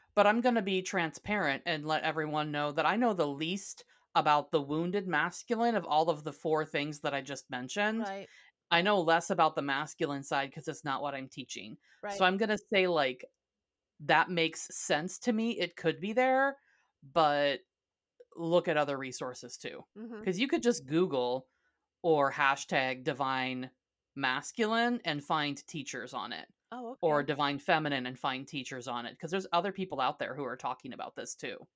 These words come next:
Speaker 2: Wow, I mean I feel like I've been in a cave because I've not heard the term until speaking with you and watching your posts.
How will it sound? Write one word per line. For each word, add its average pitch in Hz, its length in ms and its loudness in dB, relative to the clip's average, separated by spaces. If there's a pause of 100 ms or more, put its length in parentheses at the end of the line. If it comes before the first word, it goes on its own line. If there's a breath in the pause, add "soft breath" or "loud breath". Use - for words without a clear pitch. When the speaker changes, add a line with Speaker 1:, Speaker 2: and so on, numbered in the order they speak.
(380)
Speaker 2:
Wow, 190 320 -12
I 202 100 -12
mean 208 240 -14 (1200)
I 190 80 -18
feel 214 540 -12
like 196 260 -12
I've 196 280 -14
been 202 140 -10
in 180 140 -12
a 170 80 -16
cave 226 520 -10
because 202 460 -12 (800 soft breath)
I've 254 160 -2
not 277 220 -4
heard 220 300 -8
the 196 60 -8
term 214 640 -8
until 196 240 -10
speaking 214 440 -12
with 170 240 -14
you 226 240 -6
and 202 180 -10
watching 196 360 -10
your 226 100 -18
posts. - 640 -14